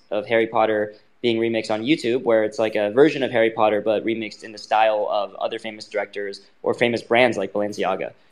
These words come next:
They get tens of millions of views, but then there's no way for J K Rowling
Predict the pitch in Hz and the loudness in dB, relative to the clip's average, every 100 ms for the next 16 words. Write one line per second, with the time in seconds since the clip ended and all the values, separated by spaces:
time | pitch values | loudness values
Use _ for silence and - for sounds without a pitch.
0 | _ 127 131 110 85 - - 156 147 131 | _ 2 4 2 -2 -10 0 4 4 4
1 | 131 123 104 110 104 104 _ _ - 127 | 4 2 0 0 -2 -4 _ _ -2 2
2 | 120 113 110 110 123 120 127 139 123 120 | 4 4 0 0 2 4 6 8 6 6
3 | 117 107 - 120 117 113 107 113 135 147 | 2 0 2 2 4 2 4 4 4 2